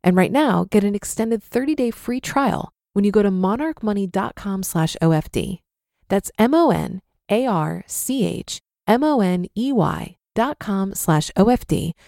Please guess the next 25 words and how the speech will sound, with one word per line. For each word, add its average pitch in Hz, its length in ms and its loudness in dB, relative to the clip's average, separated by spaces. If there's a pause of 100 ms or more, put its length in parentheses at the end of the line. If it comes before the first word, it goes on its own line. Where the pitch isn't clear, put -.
(120)
for 220 60 2
your 208 160 4
extended 233 520 -2
thirty-day 185 520 2
free 160 260 -2
trial. 135 480 -4 (1500)
I'm 311 220 2
not 381 180 0
sure - 440 2
absolutes 156 840 -2
work 190 260 4
very 226 400 2
well 160 380 4
when 160 120 4
it - 100 -4
comes 226 360 -4
to 254 120 -4
our 233 100 0
decisions 165 580 2
around 147 300 2
money. - 380 -6 (680)
To 226 100 4
say 277 300 2
things 254 360 0
like, 196 420 2